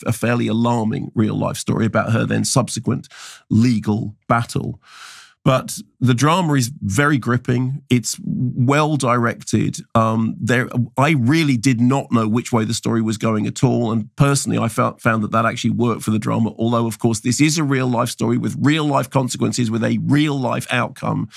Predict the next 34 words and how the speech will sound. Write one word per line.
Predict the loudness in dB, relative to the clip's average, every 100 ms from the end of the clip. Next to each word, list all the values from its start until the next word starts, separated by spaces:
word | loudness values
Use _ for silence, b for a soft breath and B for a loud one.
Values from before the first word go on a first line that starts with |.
| B B B B
And | -4 0
so | 2
you | 2 4
may | 2 2
wish | 0 0 -2
to, | 0 2 2 -2 -4
to | -4
find | 0 2 2
out | 0
about | -2 -2
the |
real | -2 0
life | -2 -2
outcome | -2 -4 0
in | 2 2
advance. | 0 0 0 -2 -8 -10 -12 B B B
Um, | 2 2 0 0
and | 0
Isabelle | 0 0 -2
Huppert | -2 -2 -2
is | -2
just, | -2 -4 -4 _ _ -8 -2
Isabelle | 0 2 2 2
Huppert | 2 2 2
just | -2 -4
continues | 2 2 2 2 2 4 2 0 -2 -4 -8 B B B
to | 0
be, | 2 4 2 0 -6 B B B B _ _ _ _ _ -2 -2 -2 -4 -4 -4 _
she | 2 4
just | 4 4 4 4
never | 4 4 2
puts | 0 -2 0
a |
foot | 0 0